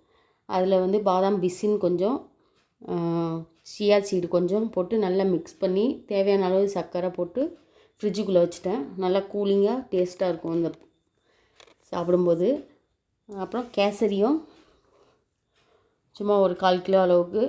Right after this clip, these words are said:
இவ்வளோ ஐட்டம் இருக்கனால நிறையா சாப்பிட முடியாதுன்னு சொல்லிட்டு கேசரி கொஞ்சமா செஞ்சுட்டு, ஆ, சிக்கன் கிரேவி, அதே போல் முட்டையை வந்து நல்லா அடிச்சிட்டு,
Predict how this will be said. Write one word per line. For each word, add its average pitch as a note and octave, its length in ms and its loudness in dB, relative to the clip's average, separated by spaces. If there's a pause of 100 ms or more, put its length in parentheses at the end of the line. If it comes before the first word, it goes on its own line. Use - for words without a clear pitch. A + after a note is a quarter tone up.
(120)
இவ்வளோ F#3 300 2
ஐட்டம் G3 280 4
இருக்கனால G3+ 420 0
நிறையா F#3 280 0
சாப்பிட F#3+ 360 0
முடியாதுன்னு F3+ 320 4
சொல்லிட்டு E3+ 340 -2 (1500)
கேசரி G#3 340 2
கொஞ்சமா F#3 400 2
செஞ்சுட்டு, F3 440 -2 (680)
ஆ, F#3+ 60 -10 (200)
சிக்கன் G3+ 460 2
கிரேவி, F#3 420 0 (1700)
அதே F#3+ 200 0
போல் G3+ 200 2 (360)
முட்டையை G#3+ 380 2
வந்து G3 340 2
நல்லா G3 380 2
அடிச்சிட்டு, F#3 480 -4